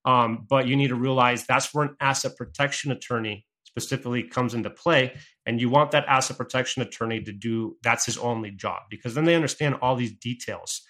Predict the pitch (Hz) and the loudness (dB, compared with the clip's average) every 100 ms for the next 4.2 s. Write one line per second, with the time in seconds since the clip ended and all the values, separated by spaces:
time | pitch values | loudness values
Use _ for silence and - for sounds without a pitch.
0 | - _ - 117 120 117 110 131 - 98 | -20 _ -2 4 4 4 2 0 0 -8
1 | 92 104 123 143 131 143 135 123 123 113 | -6 -4 -4 -6 -4 0 0 0 -2 -2
2 | 120 - 107 - 123 95 - 107 117 110 | -4 -4 -6 -4 -4 -4 -10 -8 -8 -8
3 | - 123 113 104 117 104 95 98 107 113 | -8 -8 -8 -8 -10 -10 -12 -16 -14 -14
4 | - | -14